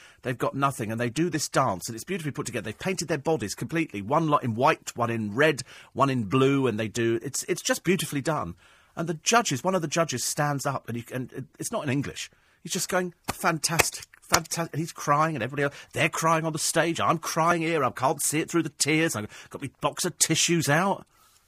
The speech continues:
Wonderful stuff. Wonderful stuff. I quite like that. It's like watching E T.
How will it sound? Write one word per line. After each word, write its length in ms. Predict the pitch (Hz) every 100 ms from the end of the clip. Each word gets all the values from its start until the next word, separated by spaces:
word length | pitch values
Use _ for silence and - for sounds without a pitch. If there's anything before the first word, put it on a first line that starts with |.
| _
Wonderful 400 | 135 285 240 -
stuff. 580 | 196 - 170 90 - - -
Wonderful 300 | 226 240 113
stuff. 220 | 131 -
I 40 | -
quite 200 | 277 262
like 240 | 233 262
that. 240 | 107 87 151
It's 80 |
like 140 | 190 139
watching 280 | 143 - 143
E 120 | 131
T. 340 | - 190 107